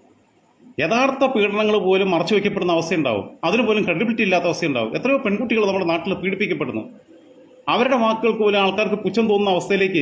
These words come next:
ഇത് ഇപ്പൊ ഈ പീഡന കേസ് എന്ന് പറയുന്ന ഒരു ആയുധമായിട്ട് അനാവശ്യമായിട്ട് ദുരുപയോഗപ്പെടുത്തുന്നുള്ള തോന്നൽ ജനങ്ങളുടെ ഇടയിലുണ്ട്. അതൊക്കെ ആവശ്യമുള്ളിടത്ത് ഉപയോഗിക്കേണ്ട കാര്യമാണ്. അല്ലാതെ അവനവൻ്റെ വെ-, പിന്നെ വ്യക്തി താല്പര്യം സംരക്ഷിക്കാൻ വേണ്ടി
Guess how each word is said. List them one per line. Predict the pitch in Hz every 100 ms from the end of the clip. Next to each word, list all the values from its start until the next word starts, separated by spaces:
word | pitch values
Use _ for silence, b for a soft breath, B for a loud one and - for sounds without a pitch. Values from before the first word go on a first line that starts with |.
| 147
ഇത് | 185 202
ഇപ്പൊ | 190
ഈ | 202 196
പീഡന | 190 208 226
കേസ് | 226 220
എന്ന് | 214
പറയുന്ന | 185 185 190
ഒരു | 175
ആയുധമായിട്ട് | 202 220 208 196 190 185 - B B
അനാവശ്യമായിട്ട് | 156 202 233 226 196 185 185
ദുരുപയോഗപ്പെടുത്തുന്നുള്ള | 165 185 226 220 220 190 196 180 175 170 - 170
തോന്നൽ | 202 202 190 170
ജനങ്ങളുടെ | 185 196 185
ഇടയിലുണ്ട്. | 170 156 110 98 - - - - _ _ _ 247 - _ _ _ - - - - -
അതൊക്കെ | 202 190
ആവശ്യമുള്ളിടത്ത് | 214 226 233 202 208
ഉപയോഗിക്കേണ്ട | 202 190 180 160
കാര്യമാണ്. | 147 110 90 - - _ - _ - _ _ _ - _ - - -
അല്ലാതെ | 151 190 190
അവനവൻ്റെ | 190 208 220 202
വെ-, | 185 185
പിന്നെ | 180 170 170
വ്യക്തി | 160 165 220
താല്പര്യം | 214 214 196
സംരക്ഷിക്കാൻ | 196 185 190 185
വേണ്ടി | 185